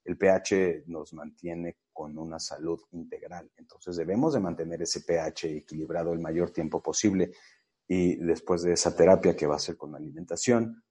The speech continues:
va a ser con un buen pensamiento. Siempre hay que tener buenos pensamientos, emociones que nos vibren alto, que nos hagan mejores.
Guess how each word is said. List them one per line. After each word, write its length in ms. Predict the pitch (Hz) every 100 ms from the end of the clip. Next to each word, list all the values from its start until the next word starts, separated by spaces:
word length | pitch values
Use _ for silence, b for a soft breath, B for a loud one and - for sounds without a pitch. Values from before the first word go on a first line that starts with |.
| -
va 60 | 90
a 20 |
ser 180 | - 92
con 160 | 92
un 140 | 92 95
buen 200 | 82 -
pensamiento. 840 | 78 - 76 82 87 - 90 90 -
Siempre 400 | - 87 90 82
hay 80 |
que 100 | 78
tener 260 | - 76 82
buenos 280 | 80 85 82
pensamientos, 720 | 73 - 71 82 82 90 - b b
emociones 880 | 87 87 82 80 - 101 92 87 -
que 80 | -
nos 160 | 73 71 -
vibren 480 | 92 90 85 78 - _ _
alto, 520 | 95 95 95 95 87
que 100 | -
nos 220 | - -
hagan 300 | 80 80 78
mejores. 720 | - - 110 107 90 - -